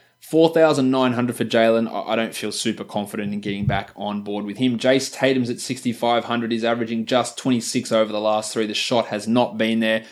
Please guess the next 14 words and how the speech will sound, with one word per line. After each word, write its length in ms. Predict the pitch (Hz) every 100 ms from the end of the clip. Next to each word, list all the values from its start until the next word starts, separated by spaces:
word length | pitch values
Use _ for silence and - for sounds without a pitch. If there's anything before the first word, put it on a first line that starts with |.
| - -
I 80 | 110
am 180 | 107
not 180 | 120 113
interested 380 | 110 107 - 110
in 120 | 107
rostering 420 | 107 104 - 104
Jason 380 | 104 104 101 101
Tatum. 500 | 101 110 113 113 - _ _ _ _ _ _ -
Stan 380 | - - 131 120
Johnson, 380 | 104 113 - 113
the 80 | 101
same 340 | - 104 101
thing. 260 | 101 113 107
At 220 | 113 -